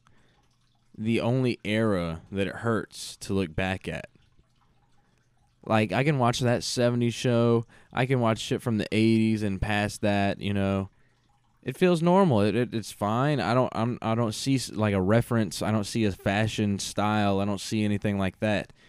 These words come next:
And just a f-, a feeling of hurt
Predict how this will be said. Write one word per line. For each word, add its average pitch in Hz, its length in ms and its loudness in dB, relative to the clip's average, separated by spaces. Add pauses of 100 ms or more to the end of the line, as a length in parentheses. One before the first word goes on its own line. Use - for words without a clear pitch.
(220)
And 95 200 -2
just 98 240 -4 (680)
a 90 60 -8
f-, - 160 -10
a 107 380 0
feeling 117 440 4
of 87 140 -8
hurt - 560 2